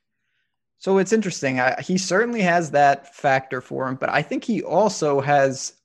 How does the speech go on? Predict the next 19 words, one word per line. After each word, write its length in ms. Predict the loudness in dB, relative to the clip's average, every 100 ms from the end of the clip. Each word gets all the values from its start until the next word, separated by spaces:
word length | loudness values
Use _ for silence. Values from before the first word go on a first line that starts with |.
| _
I 60 | 0
don't 140 | 2
know 340 | 4 4 4 0
what 320 | 0 -2 -2
we 100 | -4
can 280 | -6 -6 -4
coin 280 | -2 0 0
it 120 | 2
or 100 | 0
name 300 | 0 -2 -2
it, 180 | -4 -4
but 100 | 0
he 120 | 2
has 180 | 2 2
the 80 |
factor 400 | 2 2 2 0
that 260 | 2 0 0
for 180 | -2 -2
months 520 | 2 0 0 -8